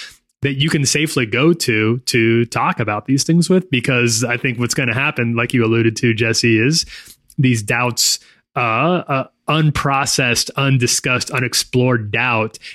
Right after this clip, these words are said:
is just going to breed and become something that's maybe not as healthy,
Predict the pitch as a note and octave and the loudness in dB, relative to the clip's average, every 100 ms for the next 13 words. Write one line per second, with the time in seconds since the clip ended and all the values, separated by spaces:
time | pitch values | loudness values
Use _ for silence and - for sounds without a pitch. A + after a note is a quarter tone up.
0 | - - C#3+ D3+ C3+ A2 G2 A2 D3+ C#3 | -2 0 2 2 0 -2 -2 2 2 2
1 | G#2 G#2+ A2+ A#2 C#3+ B2+ - C3+ C#3 B2 | 0 0 0 0 0 0 0 0 0 -2
2 | A#2+ - D3 C#3 D#3 C#3+ C3+ F3+ G#2+ - | -4 -4 -4 0 0 2 0 0 -2 -4
3 | A2 G#2+ - - | -4 -4 0 0